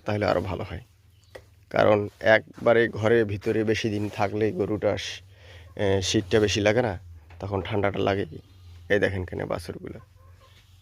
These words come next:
আসলে রোদ একটা মারাত্মক জিনিস। যারা সবসময়ের জন্য গরু ঘরে রাখেন, আসলে সবসময়ের জন্য এক জায়গায় গরু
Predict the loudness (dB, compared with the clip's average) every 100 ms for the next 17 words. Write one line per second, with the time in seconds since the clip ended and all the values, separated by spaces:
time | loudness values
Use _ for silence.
0 | -20 -10 -4 2 2 6 4 2 _ _
1 | _ -18 -6 -2 4 4 4 0 -4 -2
2 | -2 -4 -16 -20 _ _ _ -20 4 6
3 | 8 6 2 -6 _ _ _ _ -2 -2
4 | 2 0 2 2 2 6 6 6 6 6
5 | 6 2 -6 -8 _ -14 -8 -6 -4 -2
6 | -2 2 4 4 4 2 2 2